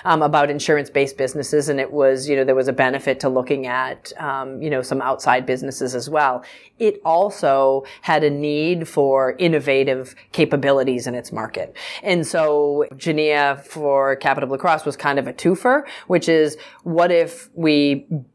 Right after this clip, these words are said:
built some really innovative products and services that we could leverage in our local market, and, but also could then use them across the country, um, and sell them across the country, so that, you know, you're able to get some economies of scale,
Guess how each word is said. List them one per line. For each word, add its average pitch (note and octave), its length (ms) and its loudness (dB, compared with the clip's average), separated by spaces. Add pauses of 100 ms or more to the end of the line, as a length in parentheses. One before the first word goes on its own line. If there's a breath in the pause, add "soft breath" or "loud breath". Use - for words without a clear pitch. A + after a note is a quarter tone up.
(180)
built F3 260 2
some D3+ 200 0
really D3 240 4
innovative C#3+ 520 2
products C#3 380 0
and C#3 80 -4
services D#3 640 2
that C3+ 120 4
we C3+ 120 0
could C#3 140 -6
leverage C3+ 440 2
in C3 140 -4
our B2 340 -4
local C3+ 300 2
market, D3+ 500 0 (300 loud breath)
and, D3 420 4
but D3+ 140 4
also C#3+ 360 4
could C3+ 240 -2
then C3+ 720 -2
use F3 320 2
them C3+ 180 2
across B2+ 340 0
the - 80 -10
country, - 460 -6 (280 loud breath)
um, D3 60 -2
and C#3+ 140 0
sell C#3+ 240 2
them C#3 140 -2
across C3 280 0
the C#3+ 80 -4
country, E3 520 0
so C#3 220 0
that, C3 480 0
you C#3 80 -4
know, C3 60 -2
you're C3 300 0
able C#3 300 0
to C3+ 100 -10
get B2+ 200 -4
some C#3 120 -6
economies C3+ 520 -4
of B2+ 100 -4
scale, C3 640 2